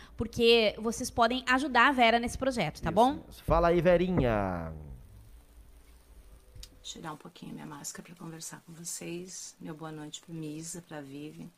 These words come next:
Speaker 3: que ficaram muito lindos com a máscara Costura Corrente do Bem. Muito obrigada por receber esse nosso carinho. E eu quero passar aqui pra contar pra vocês que estão nos assistindo, falando sobre esse nosso projeto,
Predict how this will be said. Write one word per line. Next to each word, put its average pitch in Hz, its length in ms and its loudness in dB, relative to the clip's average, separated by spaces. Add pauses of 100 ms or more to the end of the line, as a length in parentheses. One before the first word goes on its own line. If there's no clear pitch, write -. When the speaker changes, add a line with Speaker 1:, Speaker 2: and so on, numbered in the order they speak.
(320)
Speaker 3:
que - 100 -20
ficaram 160 480 -8 (160)
muito 165 500 -8
lindos 170 460 -8
com - 120 -12
a 160 40 -10
máscara 147 720 -10 (540)
Costura 170 520 -8
Corrente 165 540 -10
do 151 80 -12
Bem. 135 420 -10 (260)
Muito 147 180 -14
obrigada 147 460 -6
por 156 100 -16
receber 151 380 -10
esse 147 200 -10
nosso 139 200 -10
carinho. 143 520 -10 (640)
E - 80 -12
eu 165 80 -8
quero 160 280 -10
passar - 300 -10
aqui 175 180 -16
pra 175 140 -14
contar 170 400 -10
pra 165 120 -16
vocês 165 480 -10
que - 80 -20
estão 165 220 -12
nos 165 140 -10
assistindo, 165 760 -10
falando 160 400 -14
sobre 156 260 -14
esse 165 200 -14
nosso 151 240 -14
projeto, 160 680 -16